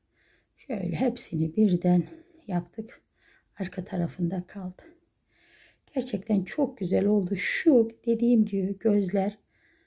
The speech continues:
bakın ne kadar hareket ve güzel. Ee, sade pembeyken hiç kendini göstermeyen model pipirikler sayesinde harika bir görüntü verdi.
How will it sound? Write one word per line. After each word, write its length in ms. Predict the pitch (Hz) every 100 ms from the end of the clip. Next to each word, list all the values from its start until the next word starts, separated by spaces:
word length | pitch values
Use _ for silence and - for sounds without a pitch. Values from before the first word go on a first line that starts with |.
| _ _ _ _ _
bakın 280 | 180 - 185
ne 80 | 220
kadar 340 | 220 180 180 170 247
hareket 640 | - - 185 185 220 220 175
ve 40 |
güzel. 360 | 170 - 190 208 _ _ _ _ _ _ _ -
Ee, 240 | 165 160 -
sade 440 | - 254 202 185
pembeyken 560 | - 196 208 214 226 175
hiç 240 | 269 -
kendini 460 | - 180 170 165 165
göstermeyen 760 | 185 180 - 254 214 160 160
model 440 | 190 233 220 202 208 -
pipirikler 540 | 285 - 196 180 175
sayesinde 840 | - - 233 226 220 220 220 208 214
harika 680 | - 233 233 226 - 233
bir 100 | 196
görüntü 500 | 185 190 175 165 233
verdi. 340 | 190 151 135